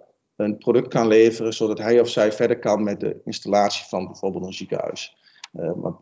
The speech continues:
eh, eh, wij zijn vaak het begin van de keten voor de I T'er, want die begint bij het installeren van zijn goederen in zo'n patchkast. En we zijn het eindstation voor de installateur die de bekabeling door het pand heen trekt en dat afmonteert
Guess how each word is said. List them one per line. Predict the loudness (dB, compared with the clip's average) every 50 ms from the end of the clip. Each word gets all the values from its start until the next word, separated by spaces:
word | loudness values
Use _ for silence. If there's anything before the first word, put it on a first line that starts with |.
| _ -10
eh, | -6 -4 -2 -2 -2 -2 -2
eh, | -4 -6 -12 _ -20 -20 -20 -20 _ -14 -12 -10 -8 -8 -8 -4 0
wij | 2 2 2
zijn | 2 2 0 0 2
vaak | 2 2 2 2 2 0
het | -2 -4 -4 -8 -16 _ _ _ _ _ _ _ _
begin | -6 -4 -2 0 2 2 2
van | 2 2 2 0
de | 0 0 -2
keten | 0 4 6 6 6 6 4 2 0 -2 -4 -10 -18 _ _
voor | _ -4 -2 -2
de | -2 -2
I | -4 -6
T'er, | 0 2 4 4 6 6 4 2 0
want | -4 -6 -6 -6
die | -6 -4
begint | -4 -6 -4 -2 0 0 0 0 -2 -6 -14 _ _ _ _ _ _ _
bij | 0 0 2 2
het | 0 0
installeren | -2 -4 -4 -2 0 2 4 4 4 2 2
van | -4 -8 -8
zijn | -8 -8 -8
goederen | -6 -6 -6 -6 -4 -4 -4 -2
in | -4 -4
zo'n | -4 -4 -6 -4
patchkast. | -2 -2 -4 -4 -4 -4 -2 -2 0 -2 -2 -6 -12 _ _ _ _ _ -12
En | -8 -4
we | -2 0
zijn | 2 2 2
het | 2 0 0
eindstation | 0 0 2 2 0 0 -2 -2 -2 -2 -2 -2 -2 -2 0
voor | 0 0
de | 0 0
installateur | 0 -2 -2 -2 -2 -2 -2 2 4 4 6 6 4 0 -4 -12 -20 _ _ _ _
die | -4 -2 -2
de | -2 -2
bekabeling | -4 -2 0 2 2 4 4 4 6 6 6 4 2 -2 -8 _ _ _ _
door | -6 -2 -2
het | -2 0 0
pand | 0 0 0 0 0
heen | -2 -4 -4
trekt | -4 -4 -4 -4 -2 -2
en | -2
dat | -4 -4 -4
afmonteert | -4 -4 -4 -2 -4 -4 -4 -2 0 0 2 2 0 0